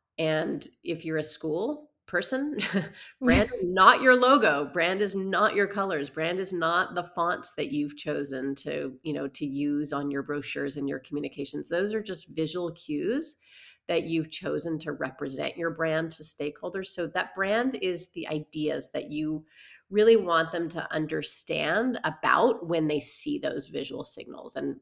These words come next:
Speaker 1: and so that's really, I think, a, a great just way to summarize it. And there's tons of brands out there that, that I could mention, consumer brands, that if I say the name of that brand, immediately you would,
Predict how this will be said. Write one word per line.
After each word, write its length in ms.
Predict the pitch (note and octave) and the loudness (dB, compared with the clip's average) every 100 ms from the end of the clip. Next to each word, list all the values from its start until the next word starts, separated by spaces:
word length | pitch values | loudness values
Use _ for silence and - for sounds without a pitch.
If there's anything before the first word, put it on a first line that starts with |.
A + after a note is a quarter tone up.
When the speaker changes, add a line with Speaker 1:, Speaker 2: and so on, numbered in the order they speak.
| - | -6
Speaker 1:
and 180 | D3+ | -4
so 140 | - E3 | -2 4
that's 340 | G3+ C4 - | 6 6 4
really, 280 | G3+ F#3 F3 | 0 0 0
I 80 | D3+ | -2
think, 260 | - D3+ | -4 -6
a, 140 | - C3+ | -6 -8
a 80 | D3 | -8
great 320 | C#3 D3+ - | -4 -4 -4
just 320 | C#3+ C#3 - | -8 -10 -8
way 140 | D#3+ D#3 | -6 -4
to 100 | D3 | -4
summarize 640 | - - C#3 D#3 E3+ G3 | -4 -4 -2 0 0 0
it. 180 | A#3 A#3 A#3 | 0 -2 -2
And 260 | D3+ C#3+ - - - _ _ - | -2 -2 -6 -20 -20 _ _ -6
there's 240 | D#3+ D#3 | -4 -4
tons 520 | - - - A3+ A3 | -6 -10 -6 -4 -2
of 140 | G3+ D#3 | -2 -2
brands 380 | D#3+ D#3 D#3+ D#3+ | 0 2 0 -2
out 180 | D3+ | -4
there 160 | D3 C#3+ | -4 -4
that, 280 | C#3 C#3+ - | -4 -6 -6
that 120 | D3+ | -6
I 80 | D#3 | -6
could 220 | D#3 D3+ | -4 -6
mention, 500 | D3+ D3+ - D3+ D3 - - - _ _ _ | -4 -4 -4 -4 -6 -10 -20 -20 _ _ _
consumer 560 | - F3+ - F3+ E3 D#3+ | -6 -4 0 0 2 2
brands, 360 | D3+ D3 D3 D3+ | 2 0 -2 -2
that 120 | D3 | -2
if 160 | D3+ D3 | -2 -2
I 120 | D3+ | -2
say 580 | - - D#3+ D3+ D#3 D3+ | 0 0 2 2 2 0
the 160 | D3+ | -2
name 420 | D3 C#3+ D3 D3 | -2 2 2 2
of 260 | D3 D3 C#3+ | 0 -2 -2
that 240 | D3 - | -4 -4
brand, 360 | - D3 D3 C#3+ | -4 -2 -2 -4
immediately 720 | - E3+ F3 F#3 F3+ E3+ D#3 | -4 -2 0 2 2 0 0
you 260 | D3 C#3+ D#3 | 0 0 -2
would, 260 | D3+ D3+ | 0 -2